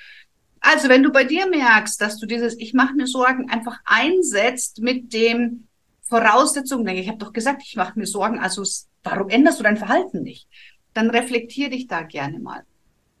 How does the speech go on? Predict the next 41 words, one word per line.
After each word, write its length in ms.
Wenn 160
du 80
selber 360
mit 200
einer 80
Mutter 220
oder 160
einem 120
Papa 240
groß 280
geworden 400
bist, 220
die 60
immer 280
wieder 180
sich 200
Sorgen 380
gemacht 320
haben 120
und 100
dich 200
eingeschränkt 640
haben 100
in 60
ihrer 200
Entfaltung, 600
spür 240
mal 160
nach, 240
was 100
es 120
mit 180
dir 80
gemacht 400
hat. 120
Und 240
deswegen 720
mein, 600
ja, 160
mein 220
Hinweis, 760